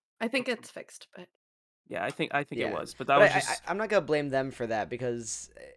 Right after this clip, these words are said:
Speaker 3: it's one thing. It's not, it is far from Cyberpunk, and it's also far from,
Speaker 2: And again,
Speaker 3: uh,
Speaker 2: they fixed
Speaker 3: it's
Speaker 2: it,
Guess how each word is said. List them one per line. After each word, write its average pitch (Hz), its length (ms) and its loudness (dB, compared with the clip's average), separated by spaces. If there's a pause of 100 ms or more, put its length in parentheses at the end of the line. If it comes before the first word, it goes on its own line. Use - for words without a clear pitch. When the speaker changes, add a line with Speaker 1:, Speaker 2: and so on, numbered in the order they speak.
(160)
Speaker 3:
it's 135 260 -8
one 147 280 0
thing. 131 340 0
It's 127 180 -4
not, 143 200 2
it 131 140 2
is 127 160 -4
far 160 300 8
from 156 180 -6
Cyberpunk, 131 800 0
and 113 180 -4
it's - 180 -12
also 131 280 0
far 120 300 2
from, 113 420 -2 (540)
Speaker 2:
And 220 100 4
again, 208 180 8
Speaker 3:
uh, 170 40 4
Speaker 2:
they 160 80 6
fixed 180 280 0
Speaker 3:
it's 143 280 6
Speaker 2:
it, - 40 -20